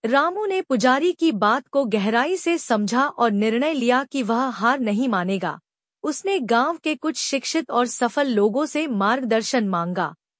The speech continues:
उन्होंने रामू को उसकी शिक्षा और कौशल को बढ़ाने के लिए प्रेरित किया।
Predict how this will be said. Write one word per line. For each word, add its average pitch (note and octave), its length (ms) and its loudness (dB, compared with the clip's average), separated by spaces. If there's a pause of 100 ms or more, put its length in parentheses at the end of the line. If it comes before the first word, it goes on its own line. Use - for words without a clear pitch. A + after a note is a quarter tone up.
(160)
उन्होंने F#4 420 -2
रामू A#3 380 0
को D#4+ 160 -2
उसकी F4 420 -2
शिक्षा C#4+ 500 0
और B3 260 0
कौशल A#3 460 0
को C#4+ 180 2
बढ़ाने G3+ 520 0
के D#4 140 -2
लिए C4 220 2
प्रेरित C#4+ 500 0
किया। E3+ 300 -4